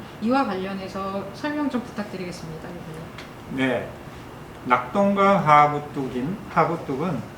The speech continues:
Speaker 2: 하중도인 을숙도를 거쳐서 하천을 횡단하는 길이 이천이백여 미터의 뚝입니다.
Speaker 1: 음.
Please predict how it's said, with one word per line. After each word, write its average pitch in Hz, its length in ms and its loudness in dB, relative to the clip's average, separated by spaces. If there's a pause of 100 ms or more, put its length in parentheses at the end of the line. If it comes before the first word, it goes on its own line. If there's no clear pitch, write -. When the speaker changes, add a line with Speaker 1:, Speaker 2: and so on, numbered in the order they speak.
(140)
Speaker 2:
하중도인 156 1120 4
을숙도를 156 840 0
거쳐서 123 800 0
하천을 147 760 2
횡단하는 127 800 -4 (580)
길이 147 300 0
이천이백여 139 1500 0
미터의 127 560 -4
뚝입니다. 104 800 -6
Speaker 1:
음. 92 140 -6